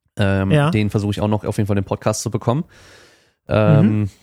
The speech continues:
Speaker 1: bis ich das noch nicht klar gemacht habe, werde ich auf jeden Fall erstmal keine Namen nennen und sowas. Und, äh, ja, auf jeden Fall, es hat leider nicht geklappt, weil einfach die Vertragsgespräche zwischen ihm und der, dem Verein, ähm, einfach nicht funktioniert haben und da halt ein paar Sachen nicht gepasst haben.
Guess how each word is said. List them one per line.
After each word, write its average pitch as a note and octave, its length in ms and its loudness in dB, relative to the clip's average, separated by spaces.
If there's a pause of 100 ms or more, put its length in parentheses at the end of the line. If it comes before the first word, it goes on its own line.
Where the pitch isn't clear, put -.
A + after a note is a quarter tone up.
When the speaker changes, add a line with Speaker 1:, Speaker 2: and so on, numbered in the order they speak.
(920)
Speaker 1:
bis - 420 -2
ich A#2+ 160 -2
das A2 160 0
noch A2 80 2
nicht G#2+ 160 -2
klar A2 180 0
gemacht A2 320 -2
habe, G2+ 120 0
werde G#2 160 -2
ich G#2 60 -8
auf G#2 60 -4
jeden G#2+ 120 -2
Fall G#2+ 80 -2
erstmal G#2 200 -4
keine G#2 240 -2
Namen G2+ 260 0
nennen G#2+ 160 0
und G2+ 80 0
sowas. G#2 400 -2
Und, G2 320 -2
äh, G2 380 0
ja, G#2+ 100 2
auf G#2 100 -2
jeden A2 100 0
Fall, G#2+ 260 0 (540)
es - 160 -2
hat A#2+ 80 -2
leider B2 160 2
nicht B2 140 0
geklappt, - 360 -4
weil G#2 460 2 (180)
einfach G#2+ 280 -2
die G#2 140 -2
Vertragsgespräche G2+ 1000 -2 (100)
zwischen G#2+ 260 -4
ihm G#2+ 300 -2
und G2+ 360 -4
der, F#2+ 460 -2
dem G2 160 -2
Verein, G2 480 -4
ähm, F#2 240 -4 (680)
einfach G#2 220 -2
nicht G#2 160 -2
funktioniert G#2 420 0
haben G#2 180 0
und G2 200 -2
da F#2+ 200 -2
halt G2 140 -4
ein G2 100 -20
paar G2+ 120 -4
Sachen G2 240 -2
nicht G2 120 -4
gepasst A#2 340 -4
haben. A#2 240 0